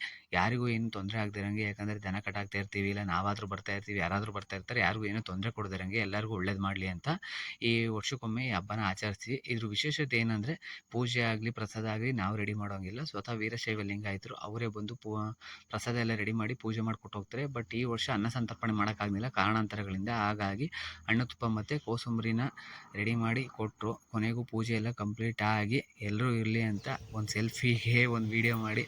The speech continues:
ಸ್ಮೈಲ್ ಕೊಡ್ತಾ ಇದೀವಿ. ನೋಡ್ಬೋದು ಎಲ್ರೂ ಸ್ಮೈಲೇ ಕೊಡ್ತಿದ್ದಾರೆ ಅಂತ. ಇರ್ಲಿ, ಒಂದ್ ವೈಬ್ಸ್ ಅಂತ ಇಟ್ಕೊಂಡು ಎಲ್ಲರಿಗೂ ಒಂದ್ ವಿಡಿಯೋ ಮಾಡ್ಕೊಂಡು ಸೆಲ್ಫಿ ಮಾಡ್ಕೊಂಡು ಕೊನೆಗೂ ಕಂಪ್ಲೀಟ್ ಮಾಡ್ತಾ ಇದೀವಿ ಹಬ್ಬನ.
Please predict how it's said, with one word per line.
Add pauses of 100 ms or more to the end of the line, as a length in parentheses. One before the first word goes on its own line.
ಸ್ಮೈಲ್
ಕೊಡ್ತಾ
ಇದೀವಿ.
ನೋಡ್ಬೋದು (140)
ಎಲ್ರೂ
ಸ್ಮೈಲೇ
ಕೊಡ್ತಿದ್ದಾರೆ
ಅಂತ. (1080)
ಇರ್ಲಿ,
ಒಂದ್
ವೈಬ್ಸ್
ಅಂತ (140)
ಇಟ್ಕೊಂಡು
ಎಲ್ಲರಿಗೂ
ಒಂದ್
ವಿಡಿಯೋ
ಮಾಡ್ಕೊಂಡು
ಸೆಲ್ಫಿ
ಮಾಡ್ಕೊಂಡು (600)
ಕೊನೆಗೂ (840)
ಕಂಪ್ಲೀಟ್
ಮಾಡ್ತಾ
ಇದೀವಿ
ಹಬ್ಬನ.